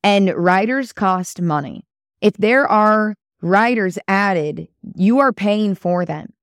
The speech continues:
So it is important to ask the person you're working with, "Are there any added riders in this policy?" Right? And if you are, what are they? And some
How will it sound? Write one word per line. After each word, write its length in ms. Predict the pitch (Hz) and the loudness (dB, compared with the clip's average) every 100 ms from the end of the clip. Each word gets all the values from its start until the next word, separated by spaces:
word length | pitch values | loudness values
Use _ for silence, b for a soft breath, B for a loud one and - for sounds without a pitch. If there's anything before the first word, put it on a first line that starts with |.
| _ | _
So 200 | - 214 | 0 2
it 100 | 214 | 4
is 120 | 196 | 2
important 520 | 220 - 220 233 254 | 0 0 -2 -2 -4
to 180 | 226 202 | -4 -4
ask 340 | 160 160 190 - | -2 -2 -4 -6
the 100 | 185 | -4
person 260 | 185 180 | -4 -4
you're 140 | 170 160 | -4 -4
working 280 | 160 175 | -4 -4
with, 160 | 180 190 185 | -2 -2 0
"Are 100 | 175 | 2
there 220 | 170 - | 0 0
any 280 | 170 185 - | -4 -4 -2
added 300 | 175 180 175 | 0 0 -2
riders 640 | 156 147 151 170 208 - - | -2 -4 -4 -6 -8 -12 -10
in 200 | 165 165 | -6 -4
this 160 | 170 | -6
policy?" 640 | - 156 147 151 151 151 190 _ _ - | -4 -4 -4 -6 -8 -8 -10 _ _ -6
Right? 200 | 160 156 | -2 0
And 100 | 170 | 0
if 120 | 170 | -2
you 140 | 196 196 | 0 2
are, 240 | 214 208 | 2 0
what 260 | 170 185 185 | 2 2 0
are 280 | 180 185 202 | 0 0 -2
they? 380 | - - 170 190 - | -4 -10 -10 -12 -2
And 400 | 202 196 190 175 - | 2 2 2 -2 -8
some 460 | - - 240 302 | -10 -2 0 0